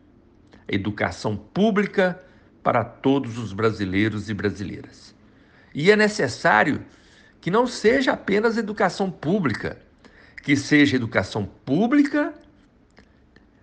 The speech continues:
mas que seja gratuita e que seja de qualidade. E, infelizmente, o atual ministro da Educação,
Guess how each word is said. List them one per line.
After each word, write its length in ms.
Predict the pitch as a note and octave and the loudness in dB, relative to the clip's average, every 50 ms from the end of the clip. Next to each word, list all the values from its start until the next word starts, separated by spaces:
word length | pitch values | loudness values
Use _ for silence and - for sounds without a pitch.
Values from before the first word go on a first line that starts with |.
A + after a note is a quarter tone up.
| _ - | _ -8
mas 420 | A2 G2+ G#2 G#2+ A#2+ C3+ C3 - | -2 2 2 4 2 2 -2 -6
que 160 | - - F#3 F3 | -8 -8 -8 -8
seja 760 | - - - B2 C3 C3+ D3 D3+ D3+ E3+ F#3+ G3 G#3 G#3+ - - - _ _ _ | -8 -8 -4 0 0 2 0 0 -2 -2 -2 -2 -2 -4 -8 -14 -20 _ _ _
gratuita 1000 | - G#2+ A#2+ A#2 - - - - C3+ D3+ G3+ B3 B3+ B3+ - C#4+ C4+ C#4+ D#4+ D#4 - - - _ _ _ _ _ _ _ _ _ _ _ _ _ _ - | -8 -2 0 0 0 0 -2 -4 -2 2 2 2 0 2 2 2 4 4 2 0 -6 -14 -20 _ _ _ _ _ _ _ _ _ _ _ _ _ _ -6
e 80 | A2+ | -6
que 220 | G2 - - B2+ A2+ | -6 -4 -4 -6 -6
seja 640 | - - - - A#2+ C3+ E3 F3 F#3 A3+ A#3 E4+ - - - - _ _ _ _ _ - | -6 -8 -4 0 0 2 2 2 0 0 -2 -2 -4 -10 -20 -20 _ _ _ _ _ -10
de 140 | C#3+ - D#3+ | -8 -8 -4
qualidade. 920 | - - F#3+ A3 C4 D4 - D#3+ D3 C3 A2+ G2 F2+ - - - - - _ _ _ _ _ _ _ _ _ _ _ _ _ _ _ _ _ _ _ _ _ - - - _ - | -2 0 0 2 2 2 4 4 6 4 4 2 -2 -8 -12 -14 -16 -20 _ _ _ _ _ _ _ _ _ _ _ _ _ _ _ _ _ _ _ _ _ -20 -20 -20 _ -6
E, 440 | - A#2+ A#2+ C3+ D#3+ B2+ - - - - | -4 -2 0 0 0 0 -2 -4 -6 -6
infelizmente, 1160 | - E3+ G3 F#3+ - F#3+ F3+ F3 C3+ F2+ G2 G2+ A2 A#2+ C3+ C#3+ - - - D#3 D3 C#3+ - - _ _ _ _ _ _ _ _ - - _ _ _ _ _ - | -4 -2 -2 0 0 0 0 0 -2 -2 -2 -2 -2 -2 -4 -4 -6 -8 -6 -6 -6 -8 -10 -14 _ _ _ _ _ _ _ _ -20 -20 _ _ _ _ _ -8
o 260 | - A2 A2+ A#2+ A#2+ | -4 -2 0 2 2
atual 500 | B2 A#2+ A#2 - - G#2 G#2+ A#2 B2+ C3+ | 2 2 0 -2 2 4 6 6 6 4
ministro 640 | C3 B2+ A#2 G#2 G#2+ A#2 A2+ A2 - - G2 F#2+ | 2 0 -2 -2 0 0 -2 -2 -4 -6 -8 -4
da 100 | F2+ G#2 | -2 -2
Educação, 840 | G#2 G#2 G#2 G2+ - A#2+ G#2+ G#2+ - - - A#2 A2 A#2+ B2 C3 C3+ | -2 -2 -2 -4 -6 -6 -6 -6 -8 -8 -6 -4 -4 -4 -4 -6 -10